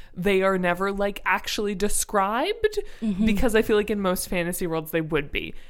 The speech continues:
Speaker 1: And I just find that interesting how you're kind of dumped into the world without,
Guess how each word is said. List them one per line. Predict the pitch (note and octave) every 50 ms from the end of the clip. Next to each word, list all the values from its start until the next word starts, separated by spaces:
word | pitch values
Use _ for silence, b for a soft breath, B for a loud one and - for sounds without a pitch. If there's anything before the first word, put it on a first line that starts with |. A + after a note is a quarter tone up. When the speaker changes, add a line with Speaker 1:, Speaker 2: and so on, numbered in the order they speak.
| b b -
Speaker 1:
And | F#3+ F#3
I | F#3+ F#3+
just | F#3 A3 A3+ -
find | - A#3 A3+ A3
that | A3 - -
interesting | G3+ F#3+ F#3 - G3+ G3 - F#3+ F#3 F#3
how | G3 F3+
you're | F3 F3 F3
kind | E3+ - G3 F3+ F3
of | E3 D#3+
dumped | D#3+ E3 D#3+ E3+ F3+ - - F#3+
into | F#3 F#3 G3 G3+
the | G3 F#3+
world | F#3 F3+ F3+ F3+ F3+ E3+ C#3
without, | F3 F3 E3+ - - E3 E3+ E3 E3 D#3+ - - - -